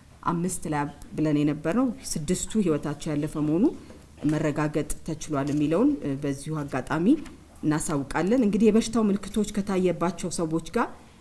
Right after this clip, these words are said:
ንክኪ የነበራቸው ሰዎችን የመለየት ስራ አሁንም በሰፊው እየሰራን ያለ ነው።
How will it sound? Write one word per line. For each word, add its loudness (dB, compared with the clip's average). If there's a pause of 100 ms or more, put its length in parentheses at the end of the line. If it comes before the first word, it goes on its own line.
(160)
ንክኪ -2
የነበራቸው 0
ሰዎችን -2
የመለየት 0
ስራ -4
አሁንም 0
በሰፊው -2
እየሰራን 0
ያለ 2
ነው። 2